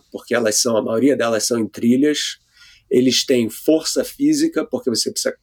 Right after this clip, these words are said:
fazer todas essas coisas de treinamento de exército, basicamente, né? E uma disciplina incrível de treino e tal, principalmente nas de maior de, distância, né? Aí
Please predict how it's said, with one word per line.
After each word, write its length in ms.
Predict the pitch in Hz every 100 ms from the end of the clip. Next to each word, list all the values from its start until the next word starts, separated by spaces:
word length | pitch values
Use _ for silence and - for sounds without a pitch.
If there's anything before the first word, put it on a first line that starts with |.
| -
fazer 300 | - - 123
todas 300 | - 202 143
essas 180 | - 120
coisas 380 | - 131 117 110
de 160 | 104
treinamento 500 | - 123 117 113 117
de 120 | - 110
exército, 560 | 104 113 127 - -
basicamente, 720 | 92 101 - 110 131 147 -
né? 240 | 104 120 139 _ _ _ _ - - - - - _ _ _ _ - -
E 120 | 190 185
uma 160 | 185
disciplina 580 | 165 - 175 127 147 147
incrível 480 | 147 - 135 139 120
de 160 | 107 -
treino 360 | - 107 95
e 60 | 92
tal, 340 | - 107 107
principalmente 600 | - 233 - 156 147 147
nas 200 | 143 139
de 80 | 135
maior 280 | 131 131 127
de, 380 | 113 117 107 113
distância, 760 | 104 120 - 104 98 - - _ _
né? 200 | - - - _ _ _ _ -
Aí 520 | - 185 240 226 -